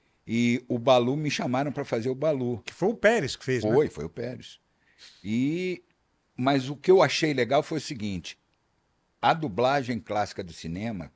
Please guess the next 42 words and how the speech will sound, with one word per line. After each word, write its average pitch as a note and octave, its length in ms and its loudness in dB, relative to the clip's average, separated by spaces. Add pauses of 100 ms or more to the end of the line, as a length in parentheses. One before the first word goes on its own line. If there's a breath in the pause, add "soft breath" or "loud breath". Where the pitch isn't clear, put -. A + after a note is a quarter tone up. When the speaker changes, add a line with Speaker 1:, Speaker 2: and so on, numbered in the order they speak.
(120)
Speaker 1:
com B2 160 -2
todo A#2 800 -6 (880)
o, F#2+ 320 -6
o G2 200 2
áudio F2 600 2 (560)
todo G#2 280 -4
sambado, G2 800 0 (680)
era E3 320 4
uma D#3+ 320 -4
das C#3 220 -2
opções C3 720 -4
dentro C#3 540 -6
do C3+ 100 -10
Blu-ray. C3 600 -8
Speaker 2:
Ah, G3 120 4
você E3+ 220 4
tinha F3+ 160 6
duas F3+ 240 6
opções. D3+ 580 2 (120)
Speaker 1:
Você C3+ 160 -2
tinha C3 260 0
Speaker 2:
A D3 60 6
Speaker 1:
aquela B2+ 180 4
Speaker 2:
dublagem F3+ 300 8
Speaker 1:
dublagem D3+ 160 4
Speaker 2:
atual? G3+ 260 12
Speaker 1:
antiga G#3 240 6
com C#3+ 160 0
o C3 80 -2
Pérez F#3 340 2
e G3+ 40 2
a - 20 4
Speaker 2:
Pô, - 60 6
isso D#3+ 120 2
é - 40 4
muito F3+ 120 4
Speaker 1:
dublagem F#3 180 0
Speaker 2:
legal, G3+ 280 4
cara. - 220 -10
Speaker 1:
E F3+ 140 6
a G#3 200 8
atual D#3+ 840 4